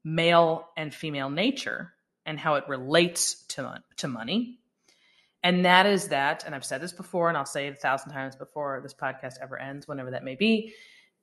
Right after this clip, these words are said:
men are providers and protectors by nature. That's who they are. That's what they do. It doesn't matter what year it is. They long and need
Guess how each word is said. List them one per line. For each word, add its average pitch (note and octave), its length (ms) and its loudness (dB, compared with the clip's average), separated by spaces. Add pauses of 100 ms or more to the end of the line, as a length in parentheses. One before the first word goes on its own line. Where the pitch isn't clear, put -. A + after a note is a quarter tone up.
(560)
men E3+ 400 8
are E3 180 2
providers D3+ 720 2
and D3 160 -6
protectors C#3 540 -4
by C3 180 -8
nature. - 460 -10 (1600)
That's D#3+ 300 8
who F#3+ 140 0
they E3 160 6
are. D3+ 180 6
That's D3 260 0
what C#3 140 -2
they C#3+ 120 0
do. B2 320 -6
It - 80 -10
doesn't D#3+ 260 -2
matter D3+ 240 2
what D#3 220 4
year E3+ 220 4
it D3 80 0
is. C#3+ 280 -2
They C#3+ 160 0
long D3+ 600 2 (100)
and C#3+ 200 -4
need C#3+ 360 -4